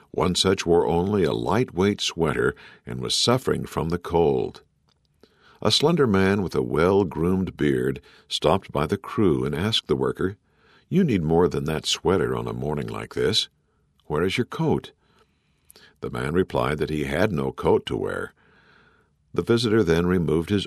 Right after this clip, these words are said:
own overcoat, handed it to the man, and said,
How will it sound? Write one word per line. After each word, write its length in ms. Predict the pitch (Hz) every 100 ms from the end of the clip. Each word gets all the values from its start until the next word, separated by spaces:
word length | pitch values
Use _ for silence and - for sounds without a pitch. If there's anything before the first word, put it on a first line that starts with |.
| -
own 260 | 117 175 -
overcoat, 600 | 123 139 78 - 58 - - _ _ _ _
handed 360 | 107 143 95
it 180 | 82 -
to 220 | - 82 71
the 120 | 67
man, 400 | 85 82 71 80
and 160 | 71
said, 420 | - 82 67 113